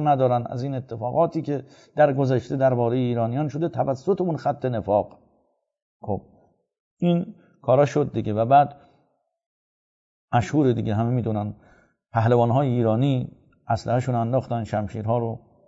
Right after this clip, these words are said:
شکستن، اومدن خودشون تسلیم کردن، گفتن ما مشتاق اسلامیم، نیاز به جنگ نیست. وقتی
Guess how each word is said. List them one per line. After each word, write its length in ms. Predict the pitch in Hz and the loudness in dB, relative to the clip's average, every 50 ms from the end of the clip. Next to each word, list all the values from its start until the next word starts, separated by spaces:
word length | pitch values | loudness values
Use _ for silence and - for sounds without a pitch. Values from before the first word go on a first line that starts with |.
| _ _ _ _ _ | _ _ _ _ _
شکستن، 580 | - 117 107 - 147 160 131 - - 139 131 127 | -10 -6 0 4 4 4 4 4 -2 -2 -2 0
اومدن 300 | 123 123 127 127 127 117 | 0 -2 0 0 -2 -2
خودشون 320 | 101 123 120 - 127 123 | -4 -6 -6 -6 -8 -6
تسلیم 420 | - 113 107 - - 139 151 147 | -4 -4 -4 -4 -4 -6 -4 -2
کردن، 300 | 120 123 123 117 117 113 | -2 -2 -2 -2 -4 -6
گفتن 300 | 113 110 107 104 123 123 | -6 -6 -6 -4 -4 -4
ما 220 | 120 127 127 123 - _ _ _ _ _ _ _ _ _ - | -2 -4 -4 -6 -8 _ _ _ _ _ _ _ _ _ -10
مشتاق 880 | 98 104 110 104 - - - 147 165 175 175 165 143 147 143 135 127 117 - - _ - - | -6 -6 -6 -6 -6 -2 4 6 8 8 8 6 4 2 0 0 0 -4 -6 -12 _ -6 -6
اسلامیم، 500 | 123 - - 123 123 123 117 117 113 113 | -6 -6 -2 -2 -2 0 0 -2 -2 -2
نیاز 300 | 117 117 123 135 127 110 | -2 -2 0 0 0 0
به 100 | 117 107 | -2 -2
جنگ 280 | 110 131 156 165 151 | 0 0 0 0 0
نیست. 260 | 131 117 104 - - | -2 -4 -6 -6 -2
وقتی 320 | - 123 - - 131 127 | -2 -2 -2 -2 -6 -6